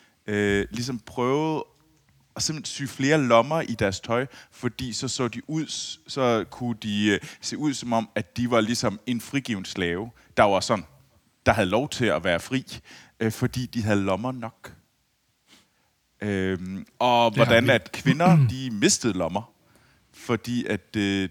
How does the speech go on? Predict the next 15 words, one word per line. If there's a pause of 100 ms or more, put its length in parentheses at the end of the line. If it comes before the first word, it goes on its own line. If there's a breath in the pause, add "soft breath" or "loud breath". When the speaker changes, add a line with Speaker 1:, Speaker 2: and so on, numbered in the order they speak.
(100)
Speaker 1:
tøjstilen
skulle
være,
at
de,
det
var
meget
tæt
på, (280 loud breath)
og
derfor
har
vi
tasken.